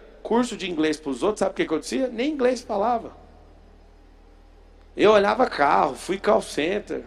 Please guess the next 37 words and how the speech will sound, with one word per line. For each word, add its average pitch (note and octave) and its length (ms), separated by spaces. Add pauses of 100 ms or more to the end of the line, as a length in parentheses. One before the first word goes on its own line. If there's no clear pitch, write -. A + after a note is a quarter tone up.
(640)
Thiago G3 380
Nigro G3+ 320
foi A3 260
garçom F3+ 480
da G3 120
Outback. - 800 (1040)
O F#3+ 220
Marcos C4+ 320
Paulo A3+ 580
era F#3+ 460
feirante G#3 640
lá, F3 280
vendia D#3 320
cinto A#3 440
na G3 140
Feira A#3 220
da A3+ 160
Lua, F#3+ 180
em A3+ 60
Goiânia. F#3+ 560 (1400)
Escreve G#3 420
todo A#3 280
mundo G3+ 160
assim, E3 240
ó, C3+ 160
vamos E3+ 220
quebrar F3 260
um F3 40
mito. C#3+ 320
Não E3 200
precisa G3 260
de F3+ 100
dinheiro D#3 280
pra E3 80
começar D#3 340
um D#3 40
negócio. C3+ 480